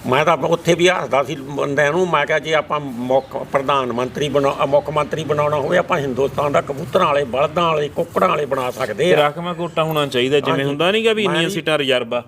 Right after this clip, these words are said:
Speaker 1: ਵੀਹਾਂ ਕਿੱਲਿਆਂ ਦੇ ਵਿੱਚ ਪਬਲਿਕ ਨੂੰ ਬਹਿਣ ਨੂੰ ਥਾਂ ਨਹੀਂ ਸੀ, ਦਰਖਤਾਂ ਤੇ ਚੜ੍ਹੇ ਬੈਠੇ ਸੀ ਲੋਕ।
Speaker 2: ਇੰਨਾ ਇਕੱਠ ਹੋਇਆ।
Speaker 1: ਇੰਨਾ ਇਕੱਠ ਸੀ। ਤੇ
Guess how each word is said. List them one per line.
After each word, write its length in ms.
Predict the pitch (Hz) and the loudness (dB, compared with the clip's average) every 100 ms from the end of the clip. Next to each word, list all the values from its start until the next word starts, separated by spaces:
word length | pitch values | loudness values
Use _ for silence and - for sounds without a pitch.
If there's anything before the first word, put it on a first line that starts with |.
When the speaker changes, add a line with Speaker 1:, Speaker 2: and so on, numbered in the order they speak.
| - | -10
Speaker 1:
ਵੀਹਾਂ 340 | 170 220 233 | -4 -2 -2
ਕਿੱਲਿਆਂ 420 | 196 185 190 196 | -2 -2 0 0
ਦੇ 140 | 202 190 | 0 -2
ਵਿੱਚ 260 | 170 170 | -2 -4
ਪਬਲਿਕ 640 | 190 - 175 180 185 190 | -6 -2 0 2 0 0
ਨੂੰ 160 | 180 185 - | 0 -2 2
ਬਹਿਣ 240 | 180 240 | 2 2
ਨੂੰ 140 | 240 | -2
ਥਾਂ 220 | 202 170 160 | 0 0 0
ਨਹੀਂ 100 | 139 | -4
ਸੀ, 100 | 170 | -2
ਦਰਖਤਾਂ 500 | 143 151 165 214 208 | 0 0 0 -2 0
ਤੇ 100 | 208 | 0
ਚੜ੍ਹੇ 260 | 202 208 | 2 2
ਬੈਠੇ 320 | 156 135 139 | 0 -2 -4
ਸੀ 120 | 139 120 | -4 -2
ਲੋਕ। 340 | 117 101 98 - - | -2 -2 -6 -14 -4
Speaker 2:
ਇੰਨਾ 160 | 139 143 | 0 2
ਇਕੱਠ 320 | 135 123 - | 4 2 2
ਹੋਇਆ। 140 | 180 | 0
Speaker 1:
ਇੰਨਾ 180 | 180 170 | 2 0
ਇਕੱਠ 380 | 160 156 151 135 | -2 -4 -4 -6
ਸੀ। 280 | 120 139 127 - - - - - - | -8 -6 -6 -10 -18 -18 -16 -16 2
ਤੇ 260 | - 175 | 4 4